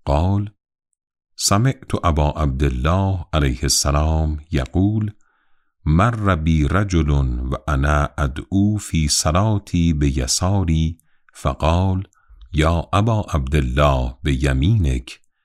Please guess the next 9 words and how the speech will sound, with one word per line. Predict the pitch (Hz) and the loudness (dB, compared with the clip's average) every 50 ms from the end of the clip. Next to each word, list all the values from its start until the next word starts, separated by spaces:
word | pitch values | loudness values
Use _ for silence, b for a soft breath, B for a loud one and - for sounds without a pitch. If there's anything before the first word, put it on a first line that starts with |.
| _ _ _ _ _ _ _ _ _ | _ _ _ _ _ _ _ _ _
فقلت: | _ - 90 - - 98 95 90 87 - - 117 120 120 117 110 | _ -4 -4 0 2 2 2 2 0 -2 0 2 2 2 2 2
یا | 87 90 92 95 95 92 - - | 2 2 2 2 0 -2 -4 -2
عبدالله، | 95 95 95 95 85 85 76 65 62 62 67 67 65 60 60 60 58 - _ _ _ _ _ _ _ - | -4 -2 -2 -2 -2 0 0 0 0 -2 0 0 0 0 -2 -6 -8 -12 _ _ _ _ _ _ _ -2
ان | - 82 73 69 73 | 0 2 2 2 2
لله | 73 67 71 67 64 62 62 65 73 71 67 64 - - 90 92 95 98 98 | 2 2 0 0 0 -2 0 2 2 2 2 0 -2 -2 0 2 2 0 0
تبارک | - - - - 64 - 82 98 104 101 92 90 85 - - - 87 78 73 69 | -2 -4 -4 -2 0 0 0 0 0 0 0 -2 -2 -2 -2 -2 0 0 0 0
و | 69 69 | -2 -2
تعالی | - - - - 80 82 87 87 82 76 76 73 73 76 73 71 | -2 -4 -4 -2 0 0 0 0 0 0 0 0 2 2 0 0
حقا | - - 127 127 - - _ - 92 90 82 | -2 -2 -4 -4 -4 -6 _ -2 0 0 0